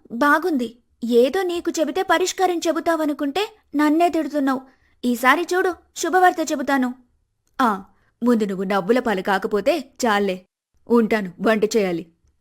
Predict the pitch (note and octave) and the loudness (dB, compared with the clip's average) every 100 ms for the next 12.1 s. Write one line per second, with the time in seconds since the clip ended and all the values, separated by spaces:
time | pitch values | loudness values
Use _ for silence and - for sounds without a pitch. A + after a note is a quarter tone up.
0 | - G3 F#3 G4 - _ - C4+ F4+ F#4 | -8 -6 -4 -6 -8 _ 0 2 2 0
1 | C4 A3+ - F#3+ G3+ D4 C4+ B3 A#3 - | -2 -4 -4 -6 -4 -4 -2 -2 -4 -6
2 | - _ _ _ _ _ - C#4 C#4+ F#4 | -16 _ _ _ _ _ -6 -2 2 2
3 | D#4+ D4+ F4+ D4 - _ _ _ - F#4 | 2 2 2 0 -6 _ _ _ -8 -2
4 | D#4+ B3 A#3+ _ _ _ _ - D4+ D#4+ | 0 0 -4 _ _ _ _ 0 2 4
5 | D#4 D4+ C#4+ C4+ C#4 B3 C4 _ _ - | 2 0 -2 -2 -2 -4 -6 _ _ -10
6 | - D4+ D4+ D#4+ C#4+ _ _ - C#4+ C#4+ | -4 -2 0 0 -2 _ _ -2 2 2
7 | C#4 C4 D4+ C#4+ D#4+ D4+ D4+ D#4+ D#4+ C4+ | 0 -2 0 0 0 0 0 0 0 -2
8 | B3+ A#3+ A#3 _ _ _ _ - G#3+ D#4 | -2 -2 -4 _ _ _ _ -8 -4 -4
9 | - _ _ _ G3 G3 D4 E4+ E4 D4+ | -6 _ _ _ -6 -4 -2 0 0 0
10 | D4 D4 C#4 C#4 D#4+ C4 A#3 - _ _ | 0 -2 0 0 0 0 -2 -6 _ _
11 | _ _ - E4+ E4+ E4 B3 F#3+ G#3+ A#3+ | _ _ -6 0 2 2 2 0 -2 -2
12 | G#3+ | -2